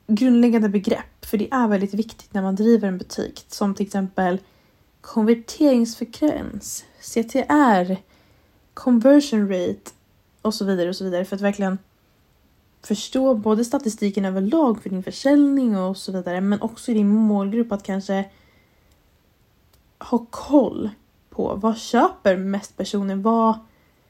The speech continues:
vilka produkter de är mest nöjda med och så vidare. Så att, eh,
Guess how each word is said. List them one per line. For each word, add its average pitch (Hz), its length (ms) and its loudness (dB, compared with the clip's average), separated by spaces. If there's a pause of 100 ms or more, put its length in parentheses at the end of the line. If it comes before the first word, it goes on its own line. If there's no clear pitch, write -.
(220)
vilka 220 260 2
produkter 214 380 0
de 208 80 0
är 196 40 0
mest 202 280 -2
nöjda 220 340 4
med 240 200 -4 (640)
och 208 120 -8
så 202 120 -10
vidare. - 300 -6 (1900)
Så - 180 -4
att, 233 260 -2
eh, 240 220 2